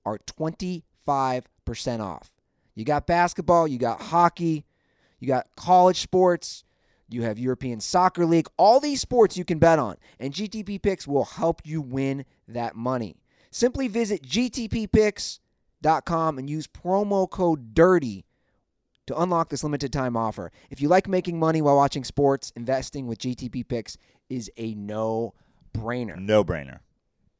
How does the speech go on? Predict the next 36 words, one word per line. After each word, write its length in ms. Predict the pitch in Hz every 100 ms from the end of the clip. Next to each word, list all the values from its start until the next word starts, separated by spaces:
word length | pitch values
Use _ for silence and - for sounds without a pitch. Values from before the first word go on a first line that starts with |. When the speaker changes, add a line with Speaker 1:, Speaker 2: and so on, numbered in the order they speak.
| _
Speaker 2:
I 140 | 98
hate 200 | 120 131
to 120 | 127 104
say, 480 | 110 101 92 92 -
like, 200 | 104 98 - _ _
I 100 | -
w-, 180 | 117 127
I'll, 300 | 123 131 135 _
I'll 160 | 113 127
go 200 | 113 143
just 320 | 110 160 165
short 240 | - 143 110
of 80 | 90
saying, 480 | 101 85 78 - - _ _ - _ _ _ _ -
"Try 340 | - 117 104
it 180 | 92 -
and 140 | 95 95
I'll 80 |
give 140 | 90 87
you 60 |
your 100 | 82
money 240 | 82 80 73
back." 340 | 69 - _ _ -
I'm, 180 | 123 143
I'm 160 | 147 143
not 240 | 143 123
gonna 160 | 120 90
say 200 | - 69
that. 160 | 64 147
Speaker 1:
Yeah. 180 | 151
Speaker 2:
But 80 | 120
I, 80 | 123 _ - 147
God, 140 | 123
I 60 | 98
want 260 | 92 90
to. 120 | -